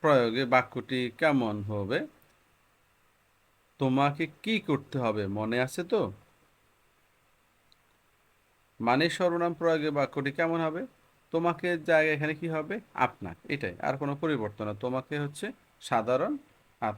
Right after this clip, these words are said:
তোকে হচ্ছে ঘনিষ্ঠ, আর মানে সর্বনামে হবে আপনাকে।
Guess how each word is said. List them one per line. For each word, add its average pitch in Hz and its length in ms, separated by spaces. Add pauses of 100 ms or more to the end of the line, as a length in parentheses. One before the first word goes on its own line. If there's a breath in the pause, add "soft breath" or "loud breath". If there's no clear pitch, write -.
তোকে 160 240
হচ্ছে 156 320
ঘনিষ্ঠ, 120 560 (440)
আর 110 120
মানে 120 280
সর্বনামে 147 480
হবে 143 200
আপনাকে। 143 500